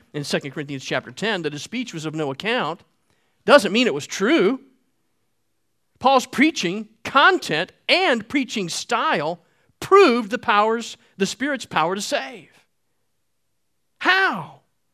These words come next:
By delivering the Corinthians' faith in the wisdom of men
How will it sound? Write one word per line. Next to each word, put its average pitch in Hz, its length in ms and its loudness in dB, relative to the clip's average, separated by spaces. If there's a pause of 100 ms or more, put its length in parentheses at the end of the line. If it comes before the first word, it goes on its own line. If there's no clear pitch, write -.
(1600)
By 233 160 6
delivering 254 800 4
the 220 100 2
Corinthians' 240 600 -2
faith 247 600 2
in 220 140 2
the 214 80 2
wisdom 240 320 0
of 180 120 0
men 220 560 2